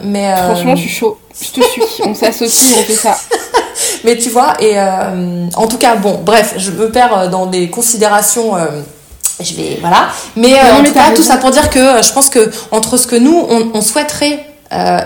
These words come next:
Speaker 1: et, euh, les gens qui restent vont devoir ou gérer, ou on, il va falloir que aussi ils gèrent leur deuil. Eh ben, euh, c'est un peu une décision, en fait, à prendre avec, euh, bah,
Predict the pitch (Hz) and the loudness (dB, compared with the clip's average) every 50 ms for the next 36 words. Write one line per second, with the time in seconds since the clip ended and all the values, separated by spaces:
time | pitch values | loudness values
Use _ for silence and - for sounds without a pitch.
0 | - - 240 254 247 247 240 - - 185 180 175 170 175 180 180 180 185 226 269 | 0 2 2 2 0 -2 -6 -6 -4 -4 -2 -2 -4 -4 -2 -2 -2 0 -2 -2
1 | 277 269 - 254 247 240 262 262 254 - - - - 180 180 190 196 196 202 202 | -2 -2 -2 -2 0 0 0 0 -4 -6 -8 -10 -10 -8 -6 -6 -6 -6 -6 -4
2 | 196 208 202 202 202 - 254 277 254 240 233 262 254 240 240 247 262 269 269 - | 0 2 2 2 2 0 -2 0 0 0 2 2 2 2 2 2 0 0 -2 -4
3 | - 220 254 277 294 285 - - - - - - - 214 196 - 214 202 196 190 | -4 -2 -2 0 -2 -2 -6 -12 -16 -18 -14 -10 -8 -8 -6 -4 -2 -2 -2 -2
4 | - - 202 196 196 - - 220 190 190 190 185 185 - 208 202 - - 233 240 | -2 -2 -2 -2 -2 -2 -2 -2 -2 0 -2 -2 -2 -2 -2 -2 -2 -2 -2 -4
5 | 247 - 202 190 175 190 208 196 196 196 190 190 180 208 240 302 311 233 180 - | -6 -6 -6 -6 -4 -2 -2 0 0 0 0 0 0 2 2 2 2 0 -2 -6
6 | - - - - - - 196 180 196 214 233 247 226 196 185 180 175 175 175 170 | -10 -12 -12 -12 -8 -8 -4 -2 0 0 2 2 2 2 2 0 0 0 -2 -4
7 | 165 160 - - - - - - - - - - - - - 175 - - 226 214 | -4 -6 -8 -8 -10 -10 -12 -12 -14 -16 -16 -12 -10 -8 -6 -4 0 2 2 2
8 | 208 202 196 190 196 196 - 311 349 339 269 226 208 202 180 170 208 214 - - | 2 2 2 2 0 0 0 -2 0 0 0 0 0 -2 -2 -2 -4 -4 -2 -4
9 | - 220 202 220 220 214 208 202 - 208 196 202 - 202 190 175 175 - - 202 | -4 -4 -2 -2 -2 -4 -4 -6 -6 -6 -6 -4 -4 -2 -2 -4 -6 -6 -6 -4
10 | 196 196 190 180 175 180 175 - 185 175 170 170 165 165 160 160 160 160 160 180 | -4 -2 -2 -2 -2 -4 -6 -6 -8 -6 -6 -4 -4 -4 -4 -6 -6 -8 -10 -12
11 | 175 165 - - - - - - _ - - - - 175 196 175 | -12 -14 -18 -20 -20 -20 -20 -20 _ -20 -20 -10 -2 2 2 4